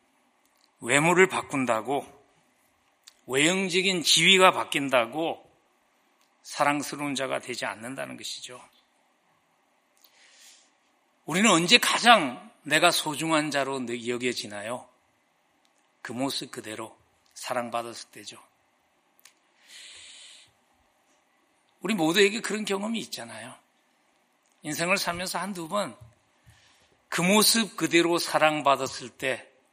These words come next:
그 순간 기억하시나요? 그때보다 내가 소중한 존재라는 것을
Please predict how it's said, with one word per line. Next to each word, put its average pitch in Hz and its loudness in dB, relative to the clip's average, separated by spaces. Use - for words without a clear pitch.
그 143 -8
순간 127 -2
기억하시나요? 123 -8
그때보다 143 0
내가 143 4
소중한 147 -2
존재라는 123 -4
것을 120 -12